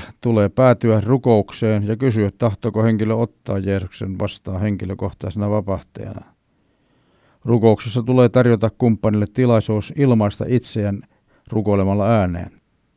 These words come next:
Mutta yli kaiken on painotettava, ettei mitään pakkoa saa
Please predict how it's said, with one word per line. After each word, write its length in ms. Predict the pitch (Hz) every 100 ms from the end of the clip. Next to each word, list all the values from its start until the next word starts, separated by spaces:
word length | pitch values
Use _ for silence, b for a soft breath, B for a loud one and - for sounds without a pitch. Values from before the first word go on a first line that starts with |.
| _ _ _ _
Mutta 220 | 135 127 143
yli 260 | 143 131 -
kaiken 500 | - 147 123 107 95
on 140 | 101
painotettava, 680 | 98 113 104 107 - 104 107
ettei 440 | 107 - - 110 107
mitään 380 | 120 120 104 98
pakkoa 520 | 120 - - 90 90
saa 180 | 98